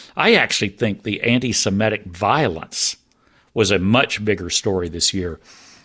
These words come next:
than, you know, one bizarre dinner involving Donald Trump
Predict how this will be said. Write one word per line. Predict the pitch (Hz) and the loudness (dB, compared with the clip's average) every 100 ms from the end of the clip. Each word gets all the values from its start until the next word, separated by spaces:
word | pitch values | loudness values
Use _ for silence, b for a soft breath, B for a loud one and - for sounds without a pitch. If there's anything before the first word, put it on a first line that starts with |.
| B | B
than, | 101 101 90 | 0 2 4
you | 95 | 2
know, | 95 82 - _ - | 2 0 -6 _ -12
one | 98 104 110 110 98 | 0 4 6 6 4
bizarre | 98 90 101 98 87 | 2 4 4 4 2
dinner | 82 98 95 87 | 2 2 2 0
involving | 87 95 90 90 | 0 2 2 0
Donald | 87 92 87 | 0 0 -2
Trump | - 98 90 | -4 -4 -4